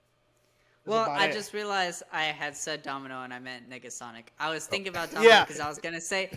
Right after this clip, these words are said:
Speaker 2: I was gonna say something else in regards to her, and I, I accidentally said her name too early. But yes, I meant Negasonic.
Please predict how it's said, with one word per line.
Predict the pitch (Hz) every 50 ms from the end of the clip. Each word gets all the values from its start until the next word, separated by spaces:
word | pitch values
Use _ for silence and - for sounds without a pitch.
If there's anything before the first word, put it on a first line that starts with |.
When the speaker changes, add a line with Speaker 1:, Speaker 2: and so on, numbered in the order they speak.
| - - -
Speaker 2:
I | 196 214
was | 214 -
gonna | - 254 277 277
say | 269 - 269 247
something | 240 240 240 233 220 226
else | 220 220 220 - -
in | 220 196
regards | 190 180 175 190 196 202 202 190 196 -
to | 180 160
her, | 160 165 147 147 143 139 - - - - _
and | - 170 160
I, | 165 160 160 156 151 156 170 -
I | 156 151 151 156
accidentally | 156 - - 160 160 160 156 151
said | 139 - 156 143
her | 143
name | 143 147 147 143
too | - 143 139
early. | 135 135 127 120 120 -
But | - 170 170
yes, | 170 156 143 -
I | 156
meant | 156 156 151 143
Negasonic. | 143 139 139 131 - 127 117 -